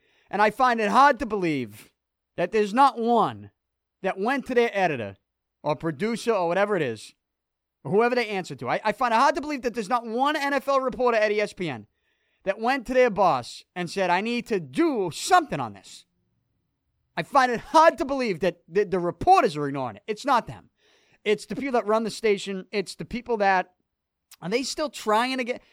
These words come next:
who was trying to get Peyton Manning to do T V? Are they still, do they still wanna do that? Maybe they are holding out hope for that. I mean, if they,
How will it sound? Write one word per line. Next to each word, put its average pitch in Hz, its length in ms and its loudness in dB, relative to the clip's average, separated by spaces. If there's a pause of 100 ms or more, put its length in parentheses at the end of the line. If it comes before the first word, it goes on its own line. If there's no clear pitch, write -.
(320)
who 349 220 0
was 349 120 -2
trying 320 300 0
to 285 40 -4
get 247 200 0
Peyton 240 240 -4
Manning 220 260 -4
to 190 120 -6
do 180 120 -4
T 208 240 -8
V? 190 320 -4
Are 170 60 -8
they 254 100 0
still, 330 500 -6
do 240 80 -2
they 320 120 -6
still 330 360 -6
wanna 320 220 0
do 294 140 -4
that? 330 200 4
Maybe 233 340 0
they 220 180 2
are 175 60 2
holding 170 300 -2
out 156 140 -2
hope 151 180 -4
for 139 120 -10
that. 123 200 -6
I 185 160 -4
mean, 240 140 -6
if 170 100 -8
they, 226 240 0